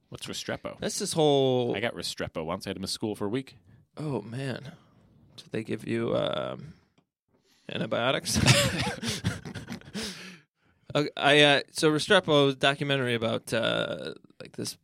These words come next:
Speaker 2: these troops in Afghanistan, and it's this whole thing. Um, it's a whole documentary, and it, it's, like,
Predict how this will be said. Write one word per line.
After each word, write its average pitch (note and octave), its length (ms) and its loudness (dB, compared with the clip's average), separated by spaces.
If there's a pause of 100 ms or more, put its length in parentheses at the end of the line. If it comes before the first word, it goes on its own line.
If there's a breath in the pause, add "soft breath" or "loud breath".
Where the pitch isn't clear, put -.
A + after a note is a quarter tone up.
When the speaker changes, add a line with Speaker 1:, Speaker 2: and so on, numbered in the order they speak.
Speaker 2:
these - 220 -12
troops - 320 -4
in A#2+ 100 -6
Afghanistan, A#2 800 -4
and A#2 80 -12
it's A2 140 -10
this - 140 -8
whole A2+ 260 -2
thing. G#2 460 -10 (460 soft breath)
Um, - 440 -8 (280)
it's - 100 -12
a - 40 -6
whole E3+ 140 4
documentary, A#2 720 -2
and A2+ 160 -10
it, F#2+ 80 -8 (140)
it's, - 160 -8
like, A2+ 180 -6